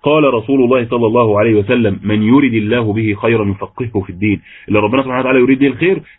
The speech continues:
سيتفقه في الدين، هيحضر الدروس وهيسمع وهيتعلم ويعرف ازاي يصل الى الله عز وجل، ويعرف ازاي يصوم، يعرف ازاي يصلي، يعرف ازاي يوحد الله سبحانه وتعالى، يعرف ازاي يحب النبي صلى الله عليه وسلم، يعرف ازاي يحب ربنا،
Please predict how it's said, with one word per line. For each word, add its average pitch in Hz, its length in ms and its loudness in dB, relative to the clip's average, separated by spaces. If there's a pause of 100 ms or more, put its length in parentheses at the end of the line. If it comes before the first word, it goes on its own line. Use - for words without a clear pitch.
سيتفقه 110 500 -2
في 98 100 -6
الدين، 95 320 0
هيحضر 101 360 -2
الدروس 101 440 2
وهيسمع 110 480 -2
وهيتعلم 110 680 -2 (280)
ويعرف 143 260 0
ازاي 131 180 2
يصل 139 180 -2
الى 107 140 -2
الله 120 160 0
عز 120 200 -2
وجل، 117 340 2
ويعرف 131 220 2
ازاي 110 160 -2
يصوم، 120 360 0
يعرف 123 160 -2
ازاي 110 180 0
يصلي، 113 440 0 (200)
يعرف 156 160 -2
ازاي 127 240 2 (340)
يوحد 120 400 0
الله 117 160 0
سبحانه 113 240 -4
وتعالى، 123 280 0
يعرف 139 160 0
ازاي 131 180 0
يحب 135 220 -2
النبي 123 220 2
صلى 113 100 -6
الله 107 140 0
عليه 120 100 -4
وسلم، 117 180 -4 (220)
يعرف 151 160 0
ازاي 139 140 2
يحب 139 220 -4
ربنا، 117 400 0